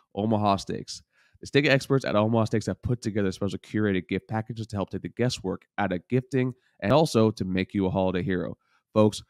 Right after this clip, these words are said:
go to omaha steaks dot com and take advantage of fifty percent off site-wide, plus use code Locked On, L O C K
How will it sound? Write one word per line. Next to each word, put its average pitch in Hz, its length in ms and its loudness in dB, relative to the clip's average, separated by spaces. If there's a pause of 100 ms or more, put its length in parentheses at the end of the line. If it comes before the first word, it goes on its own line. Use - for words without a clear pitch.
(240)
go 131 120 6
to 147 60 6
omaha 123 440 4
steaks 110 280 -2
dot 107 300 0
com 101 340 -4
and 95 140 -6
take 104 180 -4
advantage 98 400 -2
of 95 80 -4 (160)
fifty - 240 -6
percent 123 260 -2
off 104 140 -2
site-wide, 104 720 -2 (140)
plus 107 380 -4
use 135 220 2
code 95 340 0
Locked 98 400 -2 (100)
On, 92 240 -4 (320)
L 143 160 2
O 131 60 4
C 98 200 -2
K 92 300 -4